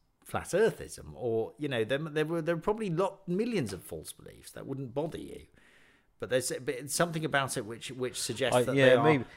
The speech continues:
Speaker 1: there's
Speaker 2: may-,
Speaker 1: something about their whole
Speaker 2: maybe.
Speaker 1: attitude and their
Speaker 2: May-
Speaker 1: whole, and their whole sort of approach to how they gather information and how they
Speaker 2: Yeah.
Speaker 1: analyze it. That, that drives
Speaker 2: May-,
Speaker 1: you up the
Speaker 2: maybe,
Speaker 1: wall.
Speaker 2: but I, I have, I, I, I, yeah, may-,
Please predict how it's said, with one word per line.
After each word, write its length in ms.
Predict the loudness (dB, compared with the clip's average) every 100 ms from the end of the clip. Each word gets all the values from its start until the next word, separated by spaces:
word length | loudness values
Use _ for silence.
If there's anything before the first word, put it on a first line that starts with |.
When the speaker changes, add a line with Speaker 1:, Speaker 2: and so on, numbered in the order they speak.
| -4
Speaker 1:
there's 120 | 6 10
Speaker 2:
may-, 60 |
Speaker 1:
something 240 | 10 8 6
about 160 | 6
their 200 | 10 10
whole 120 | 8 8
Speaker 2:
maybe. 100 | 8
Speaker 1:
attitude 680 | 4 0 -2 -2 -8 -8 -10
and 200 | -6 -2
their 120 | 2
Speaker 2:
May- 100 | 4
Speaker 1:
whole, 180 | 4 4
and 160 | 2
their 100 | 0
whole 260 | 0 2 2
sort 200 | 2 2
of 140 | 2
approach 560 | -2 -2 0 0 -2 -4
to 180 | -2 -2
how 220 | -6 -4
they 120 | -2
gather 300 | -2 -4 -4
information 720 | -8 -10 -12 -10 -10 -10 -10 -14 -20 -10
and 100 | -4
how 140 | -2
they 120 | 0
Speaker 2:
Yeah. 120 | 0 2
Speaker 1:
analyze 460 | 2 2 0 -4
it. 200 | -8 -10 -18 -20 -10
That, 280 | -8 -8 -10 -4
that 320 | -2 -4 -4
drives 140 | 2 4
Speaker 2:
May-, 60 |
Speaker 1:
you 40 | 4
up 40 |
the 60 | 6
Speaker 2:
maybe, 300 | 4 6 2
Speaker 1:
wall. 80 | 2
Speaker 2:
but 100 | 2
I, 300 | 2 2 2
I 40 |
have, 240 | 2 0 2
I, 180 | 0 0
I, 220 | -2 -2 -2 0
I, 200 | 0 0 -6
yeah, 160 | -6 -4
may-, 360 | 2 4 4